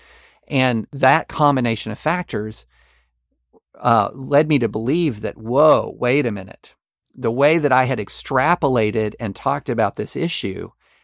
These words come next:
in the past was, it's not that I said all police shootings were right or that all, and there was no such thing as racist cops. It was much more on the standpoint of, to be sure, there are some racist cops, but,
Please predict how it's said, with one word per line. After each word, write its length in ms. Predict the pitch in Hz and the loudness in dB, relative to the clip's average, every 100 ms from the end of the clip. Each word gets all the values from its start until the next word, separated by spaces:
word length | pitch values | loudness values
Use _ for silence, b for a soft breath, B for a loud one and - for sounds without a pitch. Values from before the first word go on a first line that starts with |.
| _ | _
in 140 | 123 113 | -2 -2
the 80 | |
past 800 | - - 196 196 90 - - - - _ _ _ - | -2 0 2 2 0 -6 -10 -10 -12 _ _ _ -4
was, 640 | 123 120 117 113 110 - _ _ _ | 4 6 6 2 -2 -10 _ _ _
it's 180 | 165 170 | -4 0
not 180 | 214 254 | 0 2
that 120 | 131 | 2
I 120 | 107 | 2
said 260 | - 117 104 | 2 0 0
all 180 | - 113 | 2 2
police 260 | - 113 104 | 2 -4 -4
shootings 300 | 113 104 - | -4 -4 -6
were 140 | 98 | -8
right 440 | 95 90 95 - - _ _ _ | -6 -6 -8 -12 -20 _ _ _
or 80 | - | -2
that 140 | 120 110 | 2 6
all, 380 | 120 117 110 - | 6 6 4 0
and 300 | 131 - 120 | -6 -4 0
there 100 | 110 | 2
was 180 | 110 110 | 2 2
no 140 | 117 113 | 2 2
such 260 | 117 - | 0 -2
thing 160 | 113 107 | -4 -4
as 120 | 101 | -4
racist 360 | 95 95 - - | -6 -6 -8 -2
cops. 500 | 170 127 - - - | 2 2 0 -8 -6
It 80 | 135 | -4
was 220 | 127 127 | -4 -2
much 280 | 135 185 - | 2 0 2
more 200 | 147 127 | 2 4
on 80 | 117 | 2
the 60 | 110 | 0
standpoint 580 | - 110 107 117 107 | -2 -2 -2 -4 -4
of, 300 | - 98 101 _ _ _ _ _ - | -4 -6 -6 _ _ _ _ _ -12
to 160 | - 233 | -6 -4
be 120 | 190 | -2
sure, 300 | 165 202 196 | -2 0 0
there 220 | 160 143 | 2 2
are 180 | 127 135 | 4 2
some 380 | 135 - 196 233 | 2 0 2 2
racist 420 | 160 117 - 110 | 2 0 -2 -8
cops, 460 | - 101 101 - - | -4 -2 -2 -6 -18
but, 1040 | 151 - 185 208 165 117 104 113 - - | -10 0 4 6 4 2 -2 -8 -12 -14